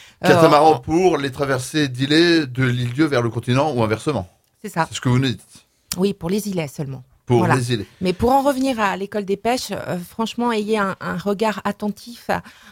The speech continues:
Speaker 1: à, à ce, à loger ces, ces stagiaires parce que c'est, c'est quand même, euh, la pérennité de, de, de, de l'école des pêches qui est en jeu quand même, hein. Donc, euh,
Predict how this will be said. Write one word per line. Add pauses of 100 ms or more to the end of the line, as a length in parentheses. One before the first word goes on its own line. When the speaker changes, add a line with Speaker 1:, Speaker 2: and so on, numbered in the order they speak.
(140)
Speaker 1:
à,
à
ce, (180)
à
loger
ces,
ces
stagiaires
parce
que
c'est, (260)
c'est
quand
même,
euh,
la
pérennité
de, (380)
de,
de,
de
l'école
des
pêches
qui
est
en
jeu
quand
même,
hein.
Donc,
euh,